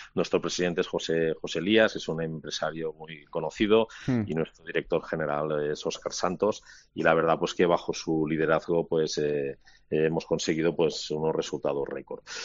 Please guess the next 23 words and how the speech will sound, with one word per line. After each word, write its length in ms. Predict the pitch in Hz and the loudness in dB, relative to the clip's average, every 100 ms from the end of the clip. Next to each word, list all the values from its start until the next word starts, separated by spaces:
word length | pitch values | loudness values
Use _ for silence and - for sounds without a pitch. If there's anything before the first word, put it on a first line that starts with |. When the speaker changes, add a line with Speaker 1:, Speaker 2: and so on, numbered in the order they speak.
| - - | 0 6
Speaker 1:
Para 180 | - | 6
nosotros 480 | 98 95 117 151 - | 6 6 6 6 6
tiene 260 | 156 139 123 | 6 8 6
mucha, 840 | 117 117 - 107 101 98 95 87 | 6 2 0 2 2 2 2 0
eh, 580 | - - 98 92 92 87 85 | -4 -4 0 2 2 -2 0
tiene, 160 | 104 117 110 - - 87 | 2 2 0 -6 -10 -6
eh, 280 | 85 82 - | -6 -6 -4
tiene 180 | 95 107 | 0 2
mucho 360 | 107 - 95 | 2 2 4
mérito 480 | 98 98 95 101 101 | 4 4 4 2 2
porque 600 | 90 - 82 80 80 78 - - - | 0 -2 -2 -2 -2 -6 -10 -20 -8
no 100 | 85 | 0
dejamos 380 | 92 - 101 101 | 2 4 4 4
de 80 | 92 | 2
ser 360 | - 98 98 - - - - - - - | 4 4 4 -2 -12 -16 -18 -18 -16 -2
un, 320 | 123 110 110 120 | 4 6 6 4
uno 240 | 113 113 | 6 6
de 400 | 110 104 92 90 | 6 6 4 2
los 280 | 87 90 - | 0 -2 -2
principales 760 | - 87 85 90 90 104 104 | -8 -8 -2 0 4 4 4
operadores 500 | 92 - 82 87 92 | 2 2 0 -2 -4
independientes 760 | 107 92 85 82 82 82 104 87 | -2 0 0 -2 -4 -2 -2 0
de, 360 | 87 80 73 | -2 -4 -8